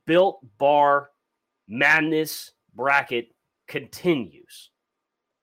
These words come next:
This is, uh, the most wonderful time of the year. We're celebrating our good friends over at Built Bar. We've been pounding the table for Built Bar, the top of the draft board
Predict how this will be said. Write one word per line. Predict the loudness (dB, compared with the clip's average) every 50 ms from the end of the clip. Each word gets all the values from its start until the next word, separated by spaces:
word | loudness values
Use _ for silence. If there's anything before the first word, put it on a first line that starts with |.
| _ _ _ _ _ _ _ _
This | -8 -8 -8 -8 -10 -14 -14
is, | -12 -10 -8 -6 -4 -6 -6 -8 -12 -18 -18 _ _ _ _ _ _ _ _ _ -18
uh, | -18 -18 -18 _ -20 _ _ _ _ _ -10
the | -8 -4
most | -2 -2 -4 -4 -4
wonderful | -2 -2 -2 -2 -4 -8 -12 -12
time | -8 -6 -4 -4 -4
of | -6
the | -8
year. | -12 -12
We're | -12 -12 -14
celebrating | -8 -4 -2 0 0 0 -2 -4 -4 -4 -4 -4 -4
our | -4 -4
good | -6 -8 -12 -8
friends | -6 -6 -6 -6 -6 -8
over | -10 -8 -8 -8
at | -4 -2
Built | -2 -2 -2 -4
Bar. | -8 -14 -14 -14 _ _ _ _ _ _
We've | -6 -2 2
been | 2 2 0 0 _
pounding | -8 -2 2 2 4 4 4 2 0 0
the | -2
table | 0 0 0 2 2 2 0
for | 0 0 -2 0
Built | 2 2 2 2 2
Bar, | -2 -6 -6 -8 _ _ _ _ _ _ _ _ _ _ _ _ _ _ _
the | -8 -8 -8 -8 -8 -6
top | 0 2 4 4 2 2 2
of | 0 0 2
the | 0 -2
draft | -2 0 2 2 2 2 0 -4 -10 -12
board | -8 -4 -2 0 0 0 -2